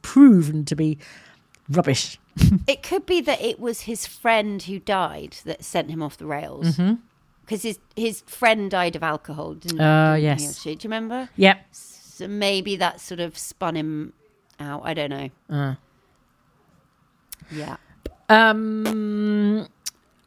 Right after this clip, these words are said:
Speaker 1: bum, bum, bum,
Speaker 2: But
Speaker 1: bum,
Speaker 2: I
Speaker 1: bum.
Speaker 2: think basically what's gonna happen is Chris is gonna save the day and Chris and Alice will
Speaker 1: Yes.
Speaker 2: definitely be
Speaker 1: Yep,
Speaker 2: back
Speaker 1: I agree.
Speaker 2: together.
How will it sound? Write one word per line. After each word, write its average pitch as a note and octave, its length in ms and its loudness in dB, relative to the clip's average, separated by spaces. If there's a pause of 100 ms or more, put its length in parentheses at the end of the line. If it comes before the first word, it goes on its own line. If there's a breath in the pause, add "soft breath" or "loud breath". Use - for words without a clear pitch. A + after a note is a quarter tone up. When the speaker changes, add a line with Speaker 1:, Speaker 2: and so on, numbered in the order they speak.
Speaker 1:
bum, F#3 240 4
bum, G3+ 220 2
bum, A#3 240 0
Speaker 2:
But C#4+ 140 0
Speaker 1:
bum, C#4 80 4
Speaker 2:
I D#4 40 6
Speaker 1:
bum. C#4+ 80 4
Speaker 2:
think D4 260 2
basically C4+ 440 2
what's G3+ 180 -8
gonna F#3 180 -2
happen F3 220 -4
is D#3+ 140 -4
Chris - 260 -6
is E3+ 100 -12
gonna D#3 200 -6
save E3 260 -8
the D#3+ 60 -14
day C#3+ 200 -6
and C#3 80 -6
Chris D3 200 -14
and E3+ 80 -12
Alice D3+ 260 -10
will D3 80 -18
Speaker 1:
Yes. F#3+ 180 4
Speaker 2:
definitely - 300 -12
be - 140 -6
Speaker 1:
Yep, E3 100 2
Speaker 2:
back D#3 60 -6
Speaker 1:
I D#3 100 0
agree. D3 180 -2
Speaker 2:
together. C3 140 -8